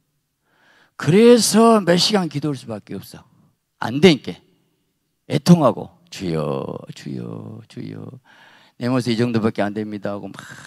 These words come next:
가슴 찌고 아프고 순간순간 거짓말 잘하고 반들반들 나만 드러내고 아주 나를 어떻게 생각한가. 음, "내가 대단한 사람이 나를 몰라주네." 이러고 앉았다니까.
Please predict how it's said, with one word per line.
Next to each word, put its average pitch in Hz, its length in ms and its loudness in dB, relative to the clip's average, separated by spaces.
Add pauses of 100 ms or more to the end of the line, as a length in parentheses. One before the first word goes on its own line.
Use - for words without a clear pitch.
(260)
가슴 - 420 -12
찌고 120 360 -10
아프고 110 540 -14
순간순간 131 600 -12
거짓말 107 380 -14
잘하고 101 520 -14 (880)
반들반들 107 560 -8
나만 98 320 -10
드러내고 101 800 -14
아주 98 360 -14 (100)
나를 95 260 -8
어떻게 98 260 -10
생각한가. 101 640 -14 (240)
음, - 340 -20 (760)
"내가 113 300 -2
대단한 113 380 -4
사람이 107 280 -8
나를 101 240 -4
몰라주네." 101 520 -6
이러고 196 280 0
앉았다니까. 113 560 -10